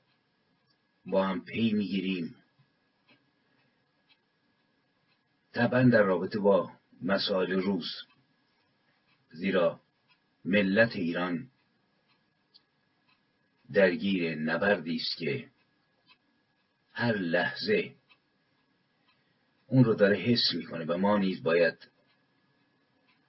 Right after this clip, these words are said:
در کنار او گفتار خودمون رو ادامه بدیم.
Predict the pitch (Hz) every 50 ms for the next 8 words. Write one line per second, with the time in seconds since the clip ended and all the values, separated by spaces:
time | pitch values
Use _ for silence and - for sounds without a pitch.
0 | _ _ _ - - - - - - - - 92 98 107 107 101 98 95 90 85
1 | 95 98 95 87 80 - _ _ _ _ _ _ _ _ _ _ _ _ _ _
2 | _ _ _ _ _ _ _ _ _ _ _ _ _ _ _ _ _ _ _ _
3 | _ _ _ _ _ 104 107 101 - - 98 95 95 90 - 90 78 80 80 78
4 | 73 71 69 76 76 - 69 73 78 80 - - 69 - - -